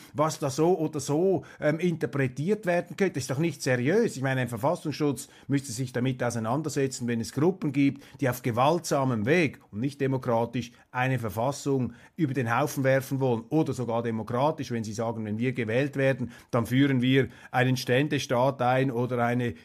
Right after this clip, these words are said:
Diktatur oder einen Rassenstaat, wie das die Nationalsozialisten machen", dann hat man ja Verständnis dafür,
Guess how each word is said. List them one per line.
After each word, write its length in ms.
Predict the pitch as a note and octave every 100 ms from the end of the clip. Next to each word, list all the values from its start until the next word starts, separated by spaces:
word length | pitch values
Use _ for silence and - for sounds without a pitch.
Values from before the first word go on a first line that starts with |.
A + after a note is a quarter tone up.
| _
Diktatur 800 | D3+ D3 - B2+ B2+ D3+ F#3 D3+
oder 240 | B2+ B2+ B2
einen 280 | A#2+ A#2+
Rassenstaat, 800 | A#2+ D3 D#3+ D3 C3 C#3+ C3 C3+ C3
wie 80 |
das 240 | B2 A#2+ A#2+
die 100 | B2+
Nationalsozialisten 1200 | B2 A#2+ A2+ A#2+ D3 C#3+ C#3 C#3 C#3 C3+ C3+ C3
machen", 300 | C3 B2+ - - -
dann 140 | D3+
hat 160 | D3 D#3
man 100 | D3+
ja 100 | D3
Verständnis 640 | C3 B2+ D#3 F#3+ G3 D#3
dafür, 500 | E3 F3 E3+ G3 C#3